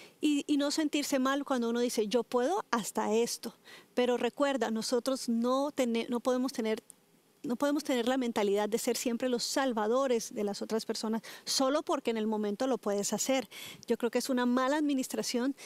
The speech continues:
si tú das y das y entregas y prestas y después si la gente puede quedar mal con buena intención o con mala intención, pero puede pasar. Por lo tanto, es muy importante que uno aprenda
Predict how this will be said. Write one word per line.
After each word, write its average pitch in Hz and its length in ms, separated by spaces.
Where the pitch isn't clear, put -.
si - 260
tú 254 340
das 269 520
y 269 80
das 294 300
y 285 40
entregas 277 460
y 262 40
prestas 285 440
y 311 40
después 302 300
si 440 100
la 415 100
gente 440 260
puede 466 340
quedar 226 300
mal 226 220
con 233 220
buena 240 240
intención 403 460
o - 100
con 240 200
mala 233 180
intención, 302 400
pero 254 240
puede 233 340
pasar. - 480
Por 247 160
lo 226 100
tanto, 269 560
es 277 180
muy 285 300
importante 240 580
que 220 140
uno 220 340
aprenda 247 580